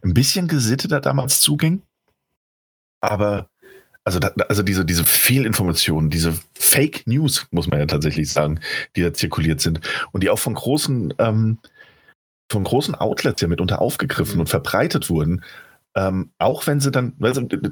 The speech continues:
Speaker 1: aufgebaut wie eine News, News, News, News, alles erklärt und dann ganz unten so, "Ah, wir konnten das aber nicht verifizieren." Ja, ähm, ich meine, jeder, der schon mal eine News irgendwie geschrieben hat, weiß, dass es eine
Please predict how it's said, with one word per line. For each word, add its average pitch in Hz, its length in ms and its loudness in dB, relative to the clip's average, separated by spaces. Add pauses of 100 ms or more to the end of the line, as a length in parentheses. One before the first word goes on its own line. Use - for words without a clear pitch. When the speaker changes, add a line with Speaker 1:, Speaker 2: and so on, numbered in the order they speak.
Speaker 1:
aufgebaut 127 480 -2
wie 123 40 0
eine 110 120 2
News, 113 360 0
News, 135 240 2
News, 98 240 0
News, 175 400 0
alles 120 200 0
erklärt 113 440 0 (680)
und 117 120 2
dann 123 120 2
ganz 139 160 2
unten 139 260 -2
so, 127 200 0 (220)
"Ah, 120 300 -2
wir 139 120 0
konnten 135 300 -2
das 110 140 2
aber 92 160 2
nicht 113 180 -2
verifizieren." 92 720 0 (460)
Ja, 87 260 0 (240)
ähm, 101 300 0 (160)
ich 95 100 -2
meine, 104 180 2
jeder, 113 360 0 (220)
der 104 120 0
schon - 120 -4
mal 107 60 2
eine 95 100 0
News 92 280 2
irgendwie 80 240 0
geschrieben 85 380 0
hat, 82 140 -2 (320)
weiß, 104 200 0
dass 107 160 0
es 101 100 0
eine 92 120 2